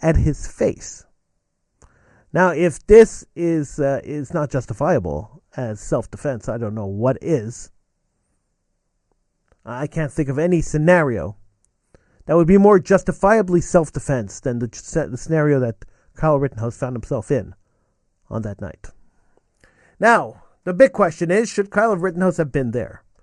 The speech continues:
No, you know, he shouldn't have been there.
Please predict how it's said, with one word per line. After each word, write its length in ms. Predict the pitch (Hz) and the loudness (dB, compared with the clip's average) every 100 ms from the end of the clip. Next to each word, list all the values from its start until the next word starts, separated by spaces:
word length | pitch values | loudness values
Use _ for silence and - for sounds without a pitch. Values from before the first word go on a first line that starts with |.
| _ _ _ _ _ _ _ _ | _ _ _ _ _ _ _ _
No, 360 | 156 185 175 - | 2 4 4 2
you 80 | 156 | 0
know, 120 | 175 | 2
he 100 | 156 | 2
shouldn't 260 | 143 165 127 | -2 -4 -4
have 60 | |
been 160 | 117 87 | -10 -12
there. 240 | 78 - | -14 -18